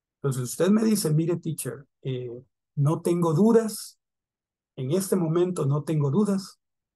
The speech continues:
no hay problema. Entonces usted puede retirarse y, ¿verdad? Ahora, si usted tiene dudas acerca de un tema en particular que vimos,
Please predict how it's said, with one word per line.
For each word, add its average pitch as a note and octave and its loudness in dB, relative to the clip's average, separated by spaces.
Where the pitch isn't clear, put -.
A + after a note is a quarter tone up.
no C3+ -4
hay D3 -2
problema. F#3 2
Entonces C3 -6
usted D#3+ -6
puede F3+ 0
retirarse F#3 -2
y, C3 -6
¿verdad? D#3 -8
Ahora, D#3 -2
si - -14
usted A3 -2
tiene A3 2
dudas E3+ -2
acerca D3 -8
de D3+ -4
un F#3 -2
tema F3 -4
en C#3+ -4
particular C#3+ -8
que D3 -6
vimos, B2 -8